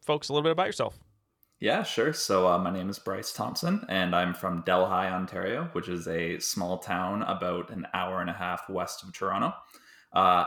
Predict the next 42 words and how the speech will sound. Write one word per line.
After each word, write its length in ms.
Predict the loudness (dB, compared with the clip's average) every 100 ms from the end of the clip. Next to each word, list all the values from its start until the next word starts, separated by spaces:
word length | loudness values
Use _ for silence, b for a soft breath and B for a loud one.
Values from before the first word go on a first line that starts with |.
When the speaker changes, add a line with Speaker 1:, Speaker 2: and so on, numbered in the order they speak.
| 2
Speaker 2:
I 340 | 2 2 0 -2
recently 440 | -4 -4 -4 -4
switched 440 | -6 -4 -4 -2
jobs 280 | 2 2 2
about 300 | 0 -2 -2
three 100 | -4
months 280 | -2 -2 -2
ago, 240 | -2 0
and 80 | 0
I'm 120 | -2
now 200 | -2 -4
working 260 | -4 -6 -6
as 160 | -6 -6
an 80 |
accountant, 480 | -8 -2 -2 0 -6 -6
so 440 | -6 -2 0 0
I 140 | 0 -2
no 180 | -2
longer 320 | 0 -2 -4 -2
watch 220 | -2 -2 -4
paint 180 | -2
dry 220 | 2 4 4
for 160 | 2
a 60 | 0
living. 260 | -2 -2
I 140 | -2 -2
look 160 | -2
at 80 | -4
spreadsheets 500 | -6 -4 -4 -6 -8
for 120 | -6 -4
a 40 |
living, 320 | -4 -6 -8
so 260 | -6 -4 -2
it's, 180 | -4 -4
uh, 140 | -4 -4
objectively 840 | -2 -2 0 -2 0 2 2 0 B B B
less 260 | 2 4 4 0
boring 400 | 0 2 2 2
than 160 | 2 2
before, 560 | 2 4 4 4 0 2
but, 260 | 2 2
uh, 440 | -4 -4 -4 -4